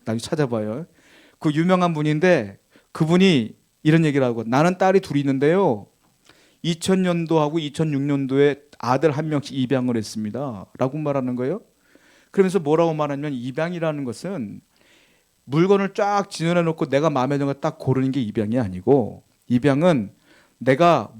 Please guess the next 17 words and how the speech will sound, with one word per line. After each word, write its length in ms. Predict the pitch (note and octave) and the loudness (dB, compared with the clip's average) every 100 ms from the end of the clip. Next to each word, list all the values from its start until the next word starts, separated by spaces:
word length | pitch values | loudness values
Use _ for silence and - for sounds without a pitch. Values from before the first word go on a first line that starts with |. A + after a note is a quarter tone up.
| A2 | -6
무료 460 | C#3+ E3+ F3+ E3 | -2 4 4 2
울타리가 580 | C3 C#3+ - D3+ C#3+ D3 | -4 -8 -6 -4 -2 -2
되어서 600 | C#3+ A2+ F#2+ A2 C#3 C3+ - _ _ - | 0 -2 -2 -6 -8 -8 -16 _ _ -2
이 160 | D#3 | 2
아이들이 640 | A#2+ B2+ C#3 C3+ D3+ D#3 B2+ | 2 2 -2 -2 0 0 -2
성장해 480 | - G3+ G3 F#3+ | -8 -4 -2 -2
나갈 320 | F3+ B2+ B2+ - | -2 -2 -4 -6
때까지 520 | B2+ B2 C3 D3 - _ - - | -6 -6 -4 -8 -8 _ -20 -18
무한대로 720 | A#2 C#3+ D#3 F#3+ F#3 F3 E3+ E3 | -6 0 2 2 4 2 2 0
제공해 500 | B2+ B2+ D3+ C#3+ C#3+ | -2 -2 0 0 0
주는 340 | B2+ A#2+ A2+ | 0 0 0
게 340 | A#2+ C#3 E3+ - | -2 -4 -4 -8
입양입니다. 840 | A2 A2 B2+ A#2+ G#2+ G#2 A2 G2 G#2 _ _ _ _ _ | -8 -4 -4 -4 -6 -8 -10 -10 -18 _ _ _ _ _
이런 260 | E3 G3+ A3+ | 4 6 6
얘기를 220 | A3 G3 | 6 4
하는 200 | F3+ F3+ | 4 0
거예요. 640 | D#3+ D3+ E3 G#3 A2 F#2 | -2 -4 -4 -6 -8 -12